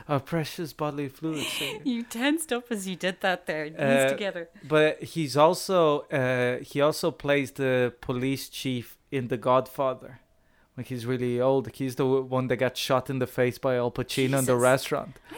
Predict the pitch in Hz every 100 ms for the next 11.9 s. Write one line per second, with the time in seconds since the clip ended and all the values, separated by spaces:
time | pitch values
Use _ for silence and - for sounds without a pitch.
0 | 539 359 - 480 285 262 - 254 254 -
1 | 226 202 185 208 - 359 494 - - -
2 | 170 175 156 160 135 - 180 202 156 165
3 | 165 139 117 143 147 139 - 139 147 135
4 | 120 403 403 320 - 151 151 165 208 208
5 | 165 135 123 143 160 180 156 143 123 135
6 | 120 - 131 143 170 175 180 175 170 170
7 | - 135 127 123 123 123 147 120 139 135
8 | 139 131 - 165 151 143 143 151 185 156
9 | - 151 135 - 143 131 131 - 131 143
10 | - 143 127 - - 143 147 131 127 127
11 | 143 127 113 135 123 123 120 123